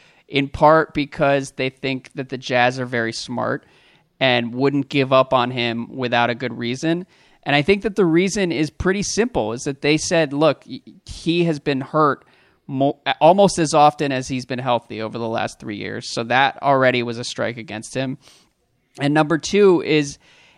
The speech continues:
it's becoming very clear that unless you're one of the three best teams in the league and can afford to just, like, spend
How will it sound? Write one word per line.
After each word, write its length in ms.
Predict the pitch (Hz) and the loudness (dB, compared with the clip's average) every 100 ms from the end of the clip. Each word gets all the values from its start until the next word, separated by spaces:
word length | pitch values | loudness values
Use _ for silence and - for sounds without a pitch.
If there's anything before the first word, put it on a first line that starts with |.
| _ | _
it's 180 | - 156 | -2 0
becoming 460 | - 147 175 180 165 | 0 2 2 2 2
very 300 | 156 165 156 | 4 6 4
clear 600 | - 160 160 143 135 117 | 0 0 2 4 2 0
that 200 | 135 135 | 0 0
unless 480 | 131 131 160 - - | 0 2 0 0 -2
you're 640 | 160 151 143 139 139 - - | 2 4 2 2 0 -4 -14
one 380 | 101 131 139 143 | -8 0 2 2
of 240 | 139 139 | -2 -4
the 160 | 139 135 | -4 -4
three 480 | - 139 143 151 | -6 -6 0 0
best 360 | 147 143 143 - | 2 0 0 -4
teams 320 | 147 139 135 | -4 -2 -2
in 80 | 135 | -6
the 100 | 131 | -6
league 380 | 123 131 139 139 | -4 -2 -2 -4
and 120 | 127 | -8
can 120 | 135 | -6
afford 420 | 123 - 131 135 135 | -8 -4 -2 -2 -4
to 100 | 131 | -8
just, 240 | 135 123 _ _ 156 - - | -8 -10 _ _ -20 -20 -14
like, 400 | 139 127 117 - _ _ _ | -4 -4 -4 -10 _ _ _
spend 540 | - - 143 135 127 | -12 0 2 2 -4